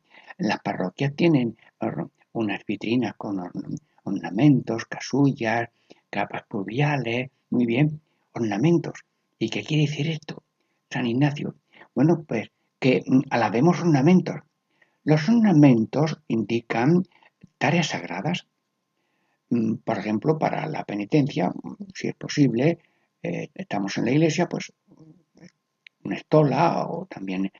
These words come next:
eh, la, la, la sotana o el, diríamos, eh, una, un alba. Bien,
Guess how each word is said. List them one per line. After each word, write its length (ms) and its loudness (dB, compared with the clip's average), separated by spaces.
eh, 220 -12
la, 240 -2
la, 100 -12
la 800 -20
sotana 600 -2
o 160 -14
el, 400 -12
diríamos, 680 -12
eh, 300 -16
una, 500 -8
un 100 -6
alba. 340 0
Bien, 240 0